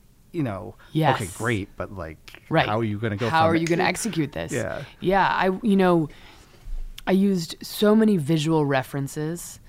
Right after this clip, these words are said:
Speaker 2: that I think I, I worked hard to communicate the vision as it was in my head. And I, I could talk about the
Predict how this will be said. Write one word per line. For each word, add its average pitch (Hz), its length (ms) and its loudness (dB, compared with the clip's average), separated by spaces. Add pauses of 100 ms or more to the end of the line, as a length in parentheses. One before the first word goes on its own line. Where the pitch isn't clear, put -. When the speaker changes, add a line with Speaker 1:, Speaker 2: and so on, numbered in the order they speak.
(360)
Speaker 2:
that 143 520 2 (280)
I 151 160 0
think 160 240 -2
I, 143 240 0 (120)
I 143 200 -2 (140)
worked 156 380 -4
hard 156 480 0
to 143 60 -8
communicate 131 640 -8
the 127 80 -8
vision 123 400 -10
as 131 120 -12
it 160 80 -10
was 107 220 -10
in 123 100 -12
my 120 120 -12
head. 131 300 -12
And 135 160 -10
I, 131 240 -8
I 135 160 -10
could 143 200 -12
talk 156 380 2
about 127 340 -2
the 139 140 -6